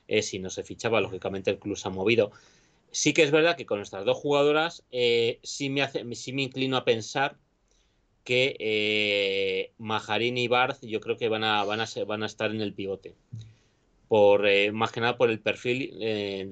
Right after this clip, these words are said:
de las jugadoras. Otra cosa es lo que Manolo descubra durante los entrenamientos de la pretemporada y, y lo que vaya viendo.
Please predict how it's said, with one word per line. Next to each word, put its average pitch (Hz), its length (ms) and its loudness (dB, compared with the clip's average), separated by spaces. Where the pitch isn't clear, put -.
de 101 160 -2
las 98 140 0
jugadoras. 98 640 -4
Otra 113 240 4
cosa 127 200 2
es 143 60 4
lo 143 120 2
que 110 380 4
Manolo 104 400 -2
descubra 120 480 -2
durante 110 340 -2
los 95 140 -10
entrenamientos 98 500 -4
de 104 60 -2
la 98 140 0
pretemporada 110 760 0
y, 101 600 -4
y 107 100 -6
lo 104 160 2
que 107 100 2
vaya 110 240 4
viendo. 101 420 -6